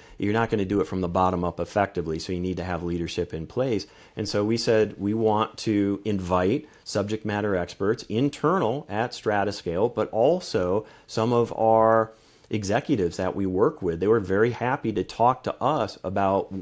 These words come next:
what they're seeing in the zero trust space. And so that executive guide really talks about the business alignment. It talks about some of the key pillars in zero trust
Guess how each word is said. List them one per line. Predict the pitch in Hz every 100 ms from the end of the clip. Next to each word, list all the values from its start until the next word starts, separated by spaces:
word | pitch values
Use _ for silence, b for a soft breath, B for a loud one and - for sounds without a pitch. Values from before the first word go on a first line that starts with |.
| - -
what | 110 -
they're | 123
seeing | 135 - 95 90
in | 90 92 90 87
the |
zero | 85 95 92
trust | - 92 -
space. | 131 120 95 B B B B
And | 101 98
so | - 98 95
that | 95 107
executive | 95 95 110 - 98 87
guide | 104 123 110
really | 104 90
talks | 87 107 110 -
about | 95 90
the | 87
business | 95 98 104 90
alignment. | 92 87 110 127 92 87 -
It | 92
talks | 104 98 104
about | 95 92
some | 101
of | 92
the |
key | 87 - 107
pillars | 90 - 123 147 98 87
in | - 90
zero | 87 90 87
trust | 87 104 90 85